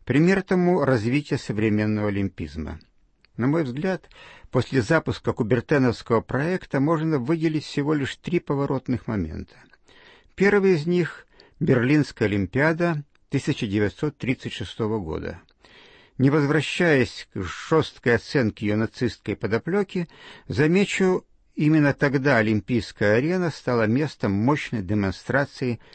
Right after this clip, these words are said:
политических и государственных амбиций. Лондонской Олимпиадой тысяча девятьсот сорок восьмого года завершилась эпоха любительского олимпизма. Либеральный спорт, детище энтузиастов и меценатов,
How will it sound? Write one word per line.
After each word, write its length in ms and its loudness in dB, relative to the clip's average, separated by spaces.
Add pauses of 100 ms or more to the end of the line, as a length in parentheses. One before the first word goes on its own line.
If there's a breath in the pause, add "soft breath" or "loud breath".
(220 soft breath)
политических 840 -2
и 80 -12
государственных 840 -4
амбиций. 640 -8 (640 soft breath)
Лондонской 640 2
Олимпиадой 640 2
тысяча 420 -6
девятьсот 500 -2
сорок 260 -4
восьмого 380 -4
года 380 -6 (540 soft breath)
завершилась 760 0
эпоха 380 -4
любительского 920 -4 (580 soft breath)
олимпизма. 800 -6 (360)
Либеральный 600 2
спорт, 560 -6 (480 soft breath)
детище 680 0
энтузиастов 800 0
и 80 -2
меценатов, 760 -2